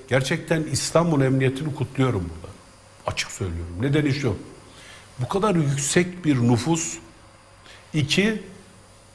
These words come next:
kontrolü zor. İki, iki buçuk milyon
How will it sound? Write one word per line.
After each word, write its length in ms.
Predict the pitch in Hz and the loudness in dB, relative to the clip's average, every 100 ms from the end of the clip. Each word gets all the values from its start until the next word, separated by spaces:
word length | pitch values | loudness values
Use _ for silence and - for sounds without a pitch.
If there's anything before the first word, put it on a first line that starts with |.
| - | -14
kontrolü 640 | - 180 180 185 196 196 190 | 4 4 4 2 2 4 2
zor. 280 | - 190 113 - - - - | 2 2 2 -4 -16 -10 -4
İki, 220 | 120 214 | -2 0
iki 200 | 151 190 | 0 0
buçuk 300 | 180 - - | -2 -2 0
milyon 540 | 170 165 170 202 240 | 2 4 4 2 0